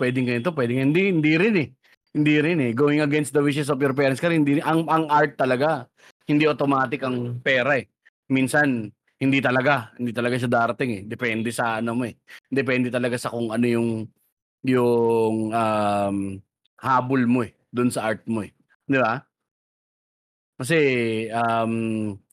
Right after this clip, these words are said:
may tendency na parang mas nakakawala ka kapag ka hindi mo isinasangkalan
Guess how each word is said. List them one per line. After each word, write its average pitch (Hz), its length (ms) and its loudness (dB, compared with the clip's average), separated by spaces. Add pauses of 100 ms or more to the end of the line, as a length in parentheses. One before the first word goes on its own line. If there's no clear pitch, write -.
(160)
may 131 160 0
tendency 139 560 0
na 127 240 0
parang 127 240 0
mas 127 240 -4
nakakawala 117 640 0
ka 120 160 -2
kapag 107 240 -6
ka 113 120 -2 (200)
hindi 135 880 0 (480)
mo 127 560 0 (1120)
isinasangkalan 139 880 0